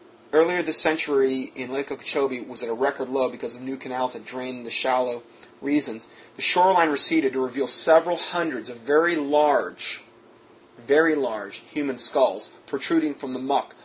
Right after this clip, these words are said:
bottom near the islands. Now remember, the Bible says that in the days of Noah, so as it was in the days of Noah, so shall it be in the days of the coming of the Son of Man. And the Bible says clearly in Genesis six that there were giants in there in those days and also after that.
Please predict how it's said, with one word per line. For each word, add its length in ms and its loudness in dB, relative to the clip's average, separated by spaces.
bottom 320 0
near 120 -6
the 100 -6
islands. 300 -2
Now 160 2
remember, 320 4
the 80 -6
Bible 380 8
says 540 0
that 140 -2
in 120 -2
the 60 -6
days 280 2
of 120 -8
Noah, 280 2
so 200 2
as 120 -2
it 60 -2
was 100 -2
in 60 -10
the 140 -4
days 140 0
of 80 -8
Noah, 420 -2
so 160 -4
shall 160 0
it 80 -2
be 60 -4
in 60 -2
the 60 -6
days 160 0
of 60 -12
the 100 -12
coming 180 -8
of 60 -14
the 60 -8
Son 120 -8
of 60 -8
Man. 280 -4
And 140 -8
the 40 -4
Bible 260 0
says 240 -2
clearly 340 2
in 60 -4
Genesis 360 -6
six 280 -2
that 160 -8
there 100 0
were 100 -4
giants 500 2
in 380 -8
there 220 0
in 100 -6
those 220 -6
days 200 -4
and 80 -8
also 380 -4
after 440 0
that. 440 -12